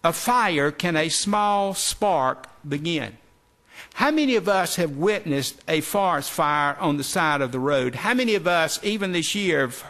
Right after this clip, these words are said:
have heard and seen on the news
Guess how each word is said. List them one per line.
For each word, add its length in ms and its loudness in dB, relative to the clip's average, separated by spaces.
have 240 0
heard 500 2
and 140 -2
seen 340 0
on 140 0
the 80 0
news 540 0